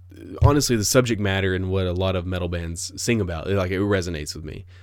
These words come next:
Um, like, people always ask me, you know, again, Parkway Drive, like, what do I love about Parkway Drive? And it's just what they talk, it's what they sing about, it's what they, what,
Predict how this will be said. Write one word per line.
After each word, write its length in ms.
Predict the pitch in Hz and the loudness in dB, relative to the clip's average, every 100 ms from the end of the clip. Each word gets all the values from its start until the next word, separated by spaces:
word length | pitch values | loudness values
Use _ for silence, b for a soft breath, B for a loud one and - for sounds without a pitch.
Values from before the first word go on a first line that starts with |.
| B B - | B B -6
Um, 520 | 92 85 82 90 - - | -4 -4 -6 -10 -14 -12
like, 240 | 98 95 | -8 -6
people 200 | 110 101 | -2 0
always 240 | 95 90 | 0 0
ask 220 | 92 87 90 | -2 -2 -4
me, 180 | 85 | -6
you 140 | 85 92 | -4 -4
know, 120 | 90 | -4
again, 380 | 90 87 82 80 B B B - - - | -4 -4 -4 -8 B B B -20 -18 -4
Parkway 320 | 101 85 90 | -2 -2 -4
Drive, 260 | 92 80 87 | -4 -4 -4
like, 140 | 85 | -4
what 300 | 98 95 107 | -4 0 2
do 40 | |
I 80 | 98 | 2
love 220 | 95 95 | 0 0
about 200 | 92 92 | 0 -2
Parkway 280 | 95 95 92 | -4 -6 -4
Drive? 260 | 92 90 87 | -4 -4 -4
And 80 | 92 | -4
it's 140 | 90 | -4
just 180 | 98 98 | -6 -4
what 240 | 98 104 | 0 0
they 100 | 101 | 0
talk, 300 | 92 95 101 | 0 0 0
it's 160 | 98 - | -2 -2
what 80 | 117 | 0
they 80 | |
sing 240 | 101 117 113 | 0 0 0
about, 240 | 95 87 | 0 -2
it's 140 | 90 107 | -6 -4
what 120 | 98 | -2
they, 280 | 95 92 - | -2 -4 -6
what, 200 | 101 | -4